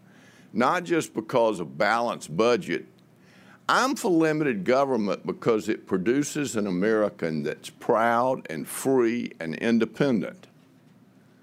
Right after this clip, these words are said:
Um, you can't have France's government and not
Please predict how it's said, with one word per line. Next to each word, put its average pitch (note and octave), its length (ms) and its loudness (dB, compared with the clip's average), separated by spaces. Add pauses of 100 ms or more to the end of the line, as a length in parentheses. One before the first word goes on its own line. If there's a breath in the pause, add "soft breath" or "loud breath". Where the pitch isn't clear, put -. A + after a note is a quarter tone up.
(800 soft breath)
Um, F#2 540 2 (560)
you F#3+ 180 2
can't F#3 420 0
have D#3 260 2
France's D3 720 -2
government F#2+ 680 0
and G2+ 220 0
not A#2 320 0